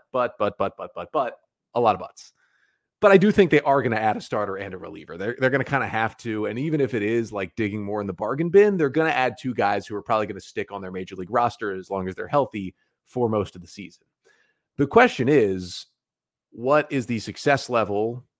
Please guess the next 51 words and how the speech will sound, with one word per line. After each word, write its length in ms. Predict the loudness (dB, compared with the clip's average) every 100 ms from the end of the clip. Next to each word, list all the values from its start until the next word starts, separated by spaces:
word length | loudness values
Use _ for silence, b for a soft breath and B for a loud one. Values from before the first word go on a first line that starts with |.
| _
What 120 | -8 -6
is 60 |
the 80 | -6
talent 360 | 0 2 2 0
level 300 | 0 0 -2
of 80 |
those 200 | -2 -2
guys 260 | -2 -4 -4
they 160 | -6 -6
add? 320 | -6 -6 -4
And 120 | 0
would 120 | 4
they 80 | 4
consider 420 | 2 -2 0 0
adding 300 | 0 -2 -4
a 40 | -10
second 460 | -6 -2 -2 -4
reliever, 440 | -8 -10 -10 -10 -8
which 160 | -10 -6
I 140 | -6
think 460 | -4 -6 -6 -12 _ _ _ _
they 100 | -2
probably 600 | 0 4 4 4 0 -2
should 320 | -2 -4 -2
do 120 | 0 0
this 200 | 0 2
offseason 500 | 2 2 -8 -10 -10
'cause 160 | -10
you 80 | -8
just 240 | -8 -4
don't 240 | 0 0 0
know 140 | -8
what's 160 | -8 -8
going 200 | -6 -4
on 120 | -6
with 100 | -4
Dylan 240 | -2 -2
Tate 240 | 2 2 4
right 220 | 0 0
now. 320 | 0 0 -2 b b b -6
And 140 | 0
they're 100 | 0
coming 240 | 0 -2
into 140 | -2 -2
this 140 | 0
offseason 380 | 0 -2 -6 -6
with 120 | -4
way 180 | 2 2
more 240 | 2 -2
bullpen 320 | -4 -8 -10 -14
questions 600 | -12 -14 -16 -18 -20